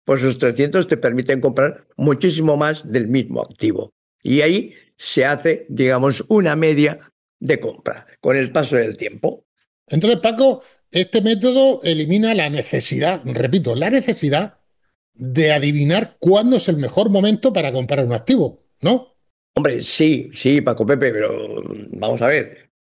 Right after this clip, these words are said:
Speaker 1: Sí y no, pero normalmente sí, ¿vale? Dejémoslo ahí y ya profundizaremos un poco más. Sí.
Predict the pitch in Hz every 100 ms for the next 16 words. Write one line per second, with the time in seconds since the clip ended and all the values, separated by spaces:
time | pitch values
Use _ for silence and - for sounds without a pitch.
0 | _ - - 190 185 165 190 147 - _
1 | - 127 135 135 156 208 202 156 - -
2 | - _ - 147 208 - 117 135 180 196
3 | 190 175 175 170 214 214 127 131 131 156
4 | 170 175 160 156 151 147 143 143 135 131
5 | 127 113 110 - - - - 180 147 -